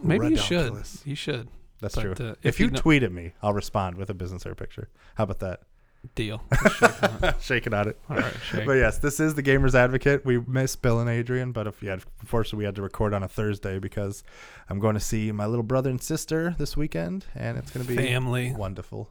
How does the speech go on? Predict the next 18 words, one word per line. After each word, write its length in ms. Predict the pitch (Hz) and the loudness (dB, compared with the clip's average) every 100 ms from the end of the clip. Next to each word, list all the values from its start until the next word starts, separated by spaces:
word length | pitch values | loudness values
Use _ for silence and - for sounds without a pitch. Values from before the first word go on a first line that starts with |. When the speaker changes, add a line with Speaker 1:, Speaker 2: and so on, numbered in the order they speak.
| - | -4
Speaker 1:
Ugh. 380 | 147 131 117 110 - - - | 0 0 0 -4 -10 -14 -14
Speaker 2:
But, 220 | - 113 104 | -4 -2 0
um, 380 | 101 101 98 98 - | -2 -2 -6 -8 -6
yeah. 200 | 190 226 - | -4 -6 -8
So 280 | - 120 113 - | -2 -2 -2 -2
what 80 | |
have 100 | 196 | -2
you, 80 | 254 | 0
what 140 | 262 277 | -2 -2
have 80 | |
you 80 | 277 | -2
been 100 | 294 | -2
up 100 | 285 | -4
to, 120 | - 104 | -4 -4
Jack? 300 | 107 123 - - - - - - - | -2 -2 -4 -12 -12 -12 -12 -12 -10
Besides 360 | 123 131 120 | -4 -2 -2
being 240 | 120 127 117 | -2 -2 -2
sick? 280 | - 107 | -4 -8